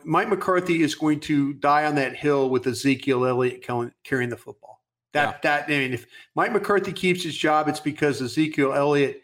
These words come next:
Speaker 1: found a way to get a rushing attack this year. If it doesn't work out and they, they mismanage again, uh, I say mismanage, but if Pollard doesn't play and you can see it again with your eyes,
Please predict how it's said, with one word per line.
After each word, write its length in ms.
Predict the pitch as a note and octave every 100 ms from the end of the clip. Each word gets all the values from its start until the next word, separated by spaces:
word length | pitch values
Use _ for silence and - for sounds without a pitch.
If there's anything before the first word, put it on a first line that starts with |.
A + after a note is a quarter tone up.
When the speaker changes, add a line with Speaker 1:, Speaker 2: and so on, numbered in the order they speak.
| _ _ -
Speaker 1:
found 220 | D3+ D3+
a 60 | C#3
way 320 | C#3 C#3+ C3+
to 480 | - C3+ B2+ A#2+ A#2+ - - _ _
get 140 | D#3 D3
a 40 |
rushing 420 | C3 C#3 - C3
attack 420 | A#2 - B2 A2
this 240 | B2 G2+ -
year. 220 | A2 - _ _ _ _
If 340 | C#3+ D3 C#3 C#3+
it 160 | B2
doesn't 360 | D#3 F3+ F3+ F3
work 260 | D3+ D3+
out 380 | D3 C#3+ C#3+ -
and 120 | B2+
they, 260 | B2 B2 -
they 320 | C3 B2+ B2 -
mismanage 720 | D3 D3+ - D3 D3 D3+ C#3
again, 520 | C3 B2 C#3 C#3 C3+ - _ _ _ -
uh, 140 | B2 A#2
I 140 | B2+
say 220 | - D#3
mismanage, 600 | C3+ B2+ - B2+ B2+ B2
but 100 | B2+
if 140 | B2 -
Pollard 340 | D3 D#3+ C3+
doesn't 340 | D3 D3 C3+
play 520 | - C3+ C#3+ C#3+ C#3 - _ _
and 160 | C3+ C#3
you 80 | B2+
can 160 | B2
see 240 | - D#3+ D#3
it 60 |
again 260 | C#3+ D3 D3
with 140 | C#3
your 160 | B2 B2
eyes, 400 | C3+ C#3+ C#3